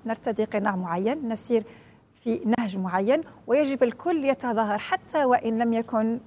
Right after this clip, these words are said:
آه، حالته مختلفة وقصته مختلفة.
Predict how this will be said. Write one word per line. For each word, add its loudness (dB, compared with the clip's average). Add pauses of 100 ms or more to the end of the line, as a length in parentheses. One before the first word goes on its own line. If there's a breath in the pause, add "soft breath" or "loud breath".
آه، 0
حالته 0
مختلفة 0
وقصته -4
مختلفة. -2